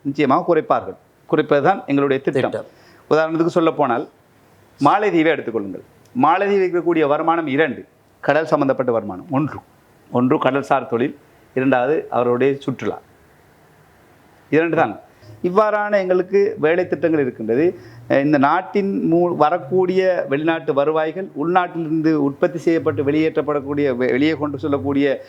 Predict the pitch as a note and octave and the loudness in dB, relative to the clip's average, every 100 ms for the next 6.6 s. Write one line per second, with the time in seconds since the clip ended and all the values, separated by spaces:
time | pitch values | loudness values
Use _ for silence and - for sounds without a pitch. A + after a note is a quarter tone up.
0 | - - A#2 D3+ C3 D#3 F3+ F3+ E3+ C#3 | -20 -4 0 2 2 2 2 2 0 -2
1 | C#3+ C3 A#2 A2 C#3 G#3 - - - D3 | -2 -6 -8 -6 -2 -2 -2 -10 -2 0
2 | E3 A3+ A3 G#3 G#3 F3+ F#3 F3+ G3 F#3+ | 2 2 2 2 2 2 0 -4 -4 -4
3 | - F3 F3 F#3+ E3+ G3+ F3 D#3 D3+ F#3+ | -2 -2 0 0 0 0 2 2 2 2
4 | F#3+ D#3+ C3+ F3+ B3 A3+ G#3 G#3+ G3+ F3+ | 2 2 2 0 -2 -4 -4 0 2 2
5 | F3+ F#3+ F#3+ E3+ E3 E3 E3 D3+ C#3 C#3 | 0 -2 -2 -2 0 0 -2 -2 -2 -2
6 | E3 E3 D3+ - G2+ - | -6 -2 -2 -2 -6 -10